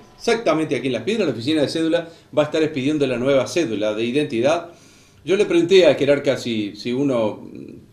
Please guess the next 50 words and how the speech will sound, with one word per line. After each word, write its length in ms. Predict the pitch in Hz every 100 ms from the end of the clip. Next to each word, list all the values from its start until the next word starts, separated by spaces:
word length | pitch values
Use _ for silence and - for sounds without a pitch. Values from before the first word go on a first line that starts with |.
| _ _ _
decía 500 | - 113 117 156 123
que 60 | 110
la 80 | 101
había 120 | 123
extraviado 640 | 120 107 110 107 120 110
o 80 | 107
la 120 | 104
habían 200 | 110 131
hurtado, 380 | 110 110 131 123
si 100 | 110
podía 320 | 110 117 131
tener 220 | 117 127
de 100 | 120
suela, 300 | 113 139 143
si 100 | 143
cometía 420 | - 131 123 123 151
algún 200 | 143 127
delito. 340 | 143 156 113
Me 60 | 139
dijo, 200 | 165 240
"No, 160 | 190
delito 360 | 165 147 - 165
no, 260 | 339 339 - - - - _ -
es 140 | 285
antiético 580 | 214 147 165 165 135 123
porque 260 | 120 113 120
la 120 | 120
cédula 320 | 143 139 143
es 100 | 135
única 640 | 208 170 139 147 165 220 - - _ _ _
y 120 | 156
cuando 300 | 139 143 135
uno 640 | 143 165 151 135 127 113 104
va 160 | 151
frente 280 | 147 147 139
a 20 |
un 40 | 131
funcionario 400 | 135 131 147 143
público, 260 | 233 175 120
en 80 | 131
este 160 | 131
caso 260 | 143 139 123
a, 40 |
un, 360 | 131 120 104 92
a 120 | 98
la 100 | 101
seccional 540 | - 143 156 147 156
policial, 320 | 139 139 165 143
a 100 |
de-, 140 | 113